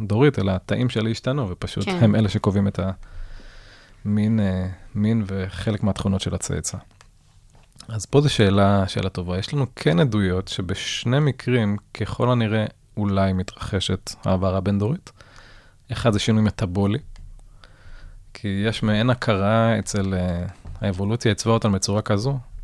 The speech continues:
Speaker 1: שאתה רוצה שהילדים שלה, שלך ייוולדו מוכנות לסביבה החדשה שלך.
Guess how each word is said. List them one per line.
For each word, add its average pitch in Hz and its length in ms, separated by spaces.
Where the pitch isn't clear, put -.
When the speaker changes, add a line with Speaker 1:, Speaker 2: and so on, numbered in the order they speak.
Speaker 1:
שאתה - 320
רוצה 92 360
שהילדים 107 420
שלה, 113 300
שלך - 300
ייוולדו 107 600
מוכנות 107 720
לסביבה 95 460
החדשה 95 400
שלך. - 220